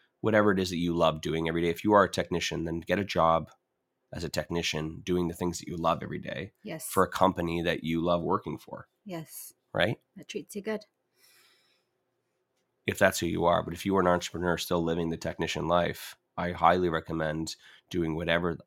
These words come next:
Speaker 1: fuck you can do to get out of there as quickly as possible.
Speaker 2: And safely.
Speaker 1: With the least amount of risk.
Speaker 2: Mm-hmm.
Speaker 1: Unless, of course, you're single, then go all out.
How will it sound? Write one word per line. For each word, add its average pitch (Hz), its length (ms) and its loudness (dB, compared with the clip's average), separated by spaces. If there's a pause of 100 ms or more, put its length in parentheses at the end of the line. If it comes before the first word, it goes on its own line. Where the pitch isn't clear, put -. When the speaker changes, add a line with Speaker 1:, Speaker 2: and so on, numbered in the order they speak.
Speaker 1:
fuck - 200 -20
you - 240 -10
can 80 80 -6
do 85 240 0
to 80 100 -6
get 80 160 -6
out 85 160 2
of 85 100 -2
there 82 140 -4
as - 80 -8
quickly 82 360 -6
as - 80 -6
possible. - 520 -2 (1400)
Speaker 2:
And 190 160 2
safely. 135 440 -8 (2500)
Speaker 1:
With 110 80 -12
the 98 100 2
least 104 300 4
amount 92 200 6
of 85 60 4
risk. 78 380 -2 (260)
Speaker 2:
Mm-hmm. 156 200 -6 (1120)
Speaker 1:
Unless, 98 220 4
of 107 80 0
course, 107 240 4
you're 113 60 0
single, 95 380 6
then 85 200 0
go 85 220 0
all 82 180 2
out. 73 240 -2